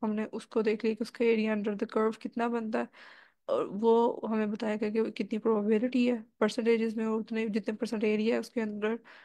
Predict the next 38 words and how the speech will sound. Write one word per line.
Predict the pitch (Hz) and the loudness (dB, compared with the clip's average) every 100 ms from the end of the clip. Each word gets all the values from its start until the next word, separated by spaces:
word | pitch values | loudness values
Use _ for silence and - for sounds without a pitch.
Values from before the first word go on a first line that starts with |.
| _ 233 | _ 2
वही | 226 220 | 4 2
उतनी | 220 226 | 0 -2
हमारी | 226 214 | -2 0
प्रोबेबिलिटी | 214 202 208 208 220 | 2 2 2 2 2
है। | |
फर्स्ट | 220 208 - | 2 0 -2
के | 208 220 | -4 -4
सिक्सटीन | - - 233 247 247 | -10 -8 -4 -2 0
था | 247 233 | 0 0
परसेंटेज, | 226 226 226 214 214 - - - _ | -2 -4 0 0 0 -6 -20 -20 _
तो | 240 | -2
ज़ीरो | 220 | 0
पॉइंट | 220 214 214 | 0 0 2
ज़ीरो | 214 | 2
वन | 214 208 | 2 0
सिक्स | 247 247 - | -4 -4 -10
एक्सट्रीम | 233 - - 226 220 | -14 -10 -4 -2 0
वैल्यू | 214 214 214 | 0 2 0
की | 220 220 | -2 -4
भी | 233 | 0
प्रोबेबिलिटी | 233 220 214 214 220 | 0 0 0 -2 -2
हमने | 220 214 214 | -2 -2 -2
ऐड | 214 | -2
कर | 214 202 | -4 -6
दी। | 214 240 - _ _ _ _ _ _ _ _ _ _ _ - | -4 -10 -16 _ _ _ _ _ _ _ _ _ _ _ 0
तो | |
एक | 220 214 | 0 2
प्रोबेबिलिटी | 240 226 214 226 214 233 | 4 4 4 2 2 -2
उसकी | 226 - | -2 -2
अपनी | 220 202 226 | -2 0 -2
डेटा | 247 240 | 0 0
पॉइंट | 247 233 233 220 | -2 -4 -6 -6
की | 254 247 - | -8 -8 -10
और | 233 | 0
एक | 214 214 - _ - | 0 0 -4 _ -10
एक्सट्रीम | 220 - 220 226 | -10 -6 -4 0
वैल्यू | 220 220 | 0 0
की, | 220 226 | -2 -4